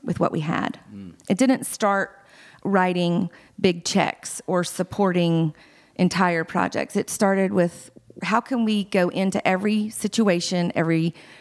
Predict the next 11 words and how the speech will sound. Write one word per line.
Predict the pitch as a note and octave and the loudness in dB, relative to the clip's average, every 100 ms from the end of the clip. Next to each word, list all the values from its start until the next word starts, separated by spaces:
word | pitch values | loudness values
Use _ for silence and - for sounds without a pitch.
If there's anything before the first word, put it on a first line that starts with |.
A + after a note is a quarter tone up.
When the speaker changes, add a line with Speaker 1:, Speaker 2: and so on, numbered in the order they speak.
| _ | _
Speaker 1:
conversation, | - F#3+ F#3 F#3 F3 - F3 D#3+ D#3 - - _ - | 0 2 2 2 0 2 2 2 0 -4 -20 _ -2
and | F3+ E3+ E3 - | 0 0 -2 -4
leave | G3 G3 | -2 0
it | F#3 F3 | 2 2
better | E3 E3+ | 2 2
than | E3+ D#3 D3+ - | 0 -2 -2 -4
the | E3+ | -2
way | D#3+ | 0
we | D3+ | 0
found | D#3 - - | -2 -4 -2
it? | - | -4